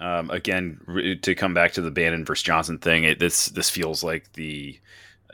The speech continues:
difference between a self-assured colonial patriot versus the insecure redcoat.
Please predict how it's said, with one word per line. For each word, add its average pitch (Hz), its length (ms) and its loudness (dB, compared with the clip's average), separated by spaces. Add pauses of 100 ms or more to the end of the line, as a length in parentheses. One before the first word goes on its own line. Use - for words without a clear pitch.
difference 101 400 2
between 87 400 -4
a 82 80 -2
self-assured 85 680 -2
colonial 85 480 -2
patriot 78 600 2 (100)
versus 78 400 0
the 73 160 -4
insecure 76 460 -4
redcoat. 73 560 -4